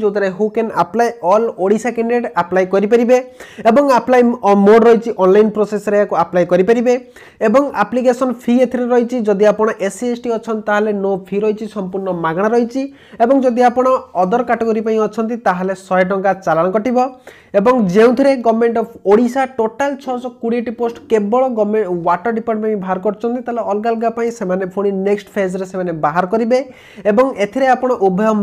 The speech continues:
ମେଲ୍ ଏବଂ ଫିମେଲ୍ ପ୍ରାର୍ଥୀ ଉଭୟ ଏଥିରେ ଆବେଦନ କରିପାରିବେ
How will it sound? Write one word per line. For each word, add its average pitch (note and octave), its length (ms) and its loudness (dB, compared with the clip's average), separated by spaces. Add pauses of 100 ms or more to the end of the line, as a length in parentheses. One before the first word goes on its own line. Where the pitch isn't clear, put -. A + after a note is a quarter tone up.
(120)
ମେଲ୍ A#3+ 260 0 (120)
ଏବଂ G#3+ 160 0 (160)
ଫିମେଲ୍ A3 360 -2
ପ୍ରାର୍ଥୀ A#3+ 300 -4 (200)
ଉଭୟ G3 180 -2 (100)
ଏଥିରେ G#3 200 -4 (140)
ଆବେଦନ F3 360 0
କରିପାରିବେ A#3 420 -2